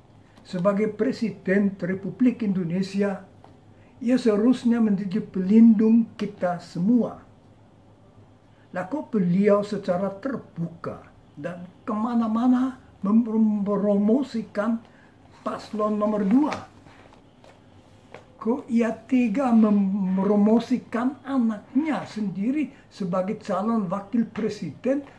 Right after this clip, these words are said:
padahal itu hanya dapat tercapai dengan manipulasi di Mahkamah Konstitusi yang oleh majelis kehormatannya sendiri dinyatakan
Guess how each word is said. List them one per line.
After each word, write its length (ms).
padahal 580
itu 320
hanya 380
dapat 420
tercapai 800
dengan 480
manipulasi 960
di 160
Mahkamah 720
Konstitusi 800
yang 160
oleh 240
majelis 720
kehormatannya 960
sendiri 640
dinyatakan 880